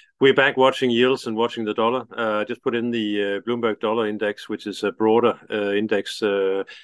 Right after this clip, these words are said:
and you can see the, the relatively, uh, decent correlation we had, uh, recently. So, uh, probably more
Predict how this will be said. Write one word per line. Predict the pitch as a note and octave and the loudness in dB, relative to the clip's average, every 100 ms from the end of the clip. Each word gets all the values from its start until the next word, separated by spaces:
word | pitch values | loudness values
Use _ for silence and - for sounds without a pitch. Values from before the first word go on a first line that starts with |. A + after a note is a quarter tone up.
| _ | _
and | A#2 A2 | -2 0
you | |
can | G#2 | -2
see | G2 A2 | 0 0
the, | G#2 G2+ G2 | 2 0 -2
the | F#2+ G2 - | -4 -6 -2
relatively, | A2+ G#2+ G2+ G2+ G#2 G2 G2 | 0 0 -2 -4 -2 0 2
uh, | F#2+ F#2+ F#2 G#2 - | 2 0 -6 -18 -4
decent | A2 A2 A2 - | -2 0 -2 0
correlation | G#2 G2+ G#2+ G#2 | 0 2 0 0
we | F#2+ | 0
had, | G#2 - | 0 0
uh, | G#2+ F#2+ | 0 0
recently. | G2 G#2 - G2 | 0 -4 -4 -2
So, | G#2+ G2 | 0 2
uh, | G2 F#2+ | 2 2
probably | C3 B2 | 0 2
more | A2+ A2+ A#2 A#2 | 2 4 4 2